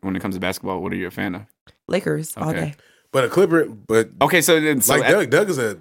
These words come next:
Speaker 3: Clippers fan, but they originated
Speaker 1: in
Speaker 3: in
Speaker 1: San
Speaker 3: San Diego.
Speaker 1: Diego.
Speaker 3: Exactly.
Speaker 1: So, so
Speaker 2: That's
Speaker 1: what
Speaker 2: true.
Speaker 1: about for yourself? 'Cause that's not even a common
Speaker 3: They
Speaker 1: thing.
Speaker 3: always kill me for this.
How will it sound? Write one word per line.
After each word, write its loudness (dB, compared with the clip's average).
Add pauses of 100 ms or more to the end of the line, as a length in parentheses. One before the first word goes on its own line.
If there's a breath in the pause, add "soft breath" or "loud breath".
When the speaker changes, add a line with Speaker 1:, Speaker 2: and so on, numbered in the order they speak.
Speaker 3:
Clippers -2
fan, -4
but -2
they 0
originated 0
Speaker 1:
in 0
Speaker 3:
in 0
Speaker 1:
San 4
Speaker 3:
San 2
Diego. 2
Speaker 1:
Diego. 0
Speaker 3:
Exactly. 0 (260)
Speaker 1:
So, -12
so -2
Speaker 2:
That's 2
Speaker 1:
what 4
Speaker 2:
true. -2
Speaker 1:
about 0
for -2
yourself? -4
'Cause -10
that's 0
not 0
even -4
a -8
common -4
Speaker 3:
They 0
Speaker 1:
thing. 6
Speaker 3:
always 0
kill 0
me -6
for -14
this. -14